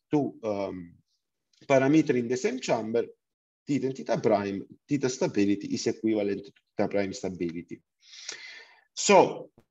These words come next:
the third point, the third property here is that there exists a chamber such that the, that moduli space is isomorphic to the G yield.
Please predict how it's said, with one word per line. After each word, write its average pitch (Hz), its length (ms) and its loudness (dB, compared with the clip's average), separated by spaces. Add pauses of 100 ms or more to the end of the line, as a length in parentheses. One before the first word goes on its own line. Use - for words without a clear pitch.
(180)
the 147 120 8
third 208 440 6
point, 208 340 8
the 139 360 2
third 175 240 -2
property 185 580 -2
here 156 160 6
is - 320 -4
that 135 260 2
there 139 260 0
exists 139 400 -4
a 135 80 0
chamber 156 560 2
such - 460 -4
that 151 280 4
the, 131 340 -6
that 143 200 0
moduli 135 400 -2
space 131 420 -2
is 123 220 -8
isomorphic 120 720 -2
to 120 80 0
the 104 120 0
G 104 180 -6
yield. 123 380 -4